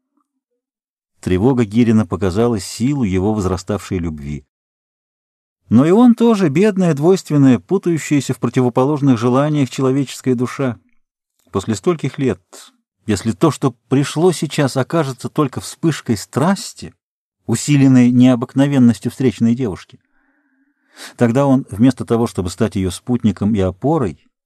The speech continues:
невольно присоединится к враждебным силам мира, против которых у неё только четыре шипа. А если б не чувства, они могли бы стать друзьями.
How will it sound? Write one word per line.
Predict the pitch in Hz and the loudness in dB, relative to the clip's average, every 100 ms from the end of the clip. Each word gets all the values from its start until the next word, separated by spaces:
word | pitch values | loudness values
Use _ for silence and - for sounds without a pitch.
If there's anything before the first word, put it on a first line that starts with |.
| _ _ _ _ _ _ - | _ _ _ _ _ _ -4
невольно | 90 90 131 143 139 | -2 2 2 2 0
присоединится | 123 117 123 101 101 120 127 117 | 0 -2 0 2 4 4 2 -4
к | - | -2
враждебным | 98 101 80 117 113 110 92 | -2 -2 0 -2 0 0 0
силам | - 120 120 104 | -2 -2 0 0
мира, | 92 95 139 156 117 90 _ _ _ _ - | 2 2 2 0 -4 -6 _ _ _ _ -4
против | 135 160 147 | -2 -2 -6
которых | - 135 147 139 - | -4 -4 -2 -4 0
у | 117 | 2
неё | 113 120 | 4 2
только | - 143 190 _ 160 | -2 -4 -4 _ -10
четыре | - - - - 131 135 | -10 -12 -12 -6 -4 -4
шипа. | 120 - 110 104 90 90 _ _ _ _ _ _ _ _ _ _ _ - | -8 -8 -6 -4 -4 -6 _ _ _ _ _ _ _ _ _ _ _ -4
А | 101 | -2
если | 107 113 | -2 -4
б | 107 | -2
не | 113 | -4
чувства, | 143 143 - 82 | -4 -8 -8 -10
они | 90 101 | -4 0
могли | 110 107 117 | 0 0 -2
бы | 110 | -2
стать | 120 110 | -4 -2
друзьями. | 113 101 120 151 101 | -2 -2 -2 -4 -6